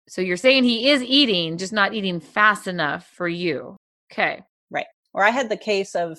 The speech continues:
Speaker 2: my dog is just sleeping all day. She just wants to sleep all day. And I'm like, "Is that different?" "Well, no,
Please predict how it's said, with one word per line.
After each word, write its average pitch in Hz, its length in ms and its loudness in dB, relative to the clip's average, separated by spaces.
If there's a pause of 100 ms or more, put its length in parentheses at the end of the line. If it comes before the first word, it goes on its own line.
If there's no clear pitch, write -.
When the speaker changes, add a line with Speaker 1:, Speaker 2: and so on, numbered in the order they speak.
Speaker 2:
my 185 180 0
dog 202 460 2 (160)
is 175 380 -4
just 175 300 -8
sleeping 185 420 -2
all 147 140 2
day. 127 340 -2
She 214 100 -10
just 240 180 -8
wants 320 200 2
to 240 80 -6
sleep 381 320 2
all 160 120 6
day. - 280 -2 (120)
And 190 140 -2
I'm 185 80 -2
like, 180 200 -2 (120)
"Is 180 120 -14
that 165 240 2
different?" 330 480 -2 (200)
"Well, 302 160 2
no, 320 180 4